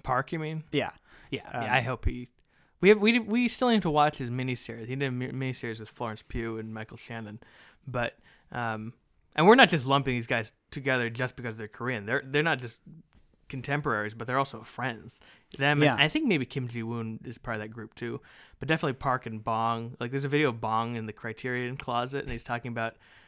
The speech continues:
Speaker 1: how Park borrowed his copy of some movie and he, and he still hasn't returned it or whatever.
Speaker 2: <laughs>
Speaker 1: So they're, they're like, they're, they're pals.
Speaker 2: Well,
Speaker 1: Um,
Speaker 2: and not just that. I mean, I think, I think if you see, if you see their careers together, the, like,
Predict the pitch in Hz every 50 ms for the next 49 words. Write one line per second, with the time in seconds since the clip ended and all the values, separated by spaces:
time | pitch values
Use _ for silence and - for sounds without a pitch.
0 | - _ - 123 117 107 - - 123 117 120 - _ - - - 123 117 117 113
1 | 117 120 120 117 123 117 - - 123 110 107 113 - 120 113 110 113 - - 123
2 | 113 110 110 107 110 117 117 117 113 113 113 110 117 107 110 - - 120 113 110
3 | - - 110 113 110 117 113 113 117 - - 113 117 120 127 131 131 135 143 147
4 | 151 147 147 156 156 156 165 175 165 - - - - - - - - - 147 160
5 | 180 160 151 180 202 208 185 160 151 139 202 147 156 160 147 135 123 - 143 147
6 | 143 143 143 131 120 113 110 117 113 117 - - - - - - - - - -
7 | _ _ - - 123 175 180 175 165 156 175 175 170 160 - 151 127 - 170 175
8 | 165 139 127 123 131 120 117 113 117 - - 123 113 117 - - - - - -
9 | - _ _ _ - - 127 131 127 127 127 110 - 127 123 117 - - - 143
10 | 131 127 127 127 123 123 120 117 117 117 - _ _ _ _ _ _ _ _ _
11 | _ _ _ _ _ _ _ _ _ _ _ _ _ _ - - 143 135 135 135
12 | - - 180 180 165 165 147 - - - 147 139 135 135 135 131 127 123 - -
13 | - 127 120 117 117 117 120 120 120 123 117 120 104 110 107 - _ _ _ -
14 | 139 - 123 117 - -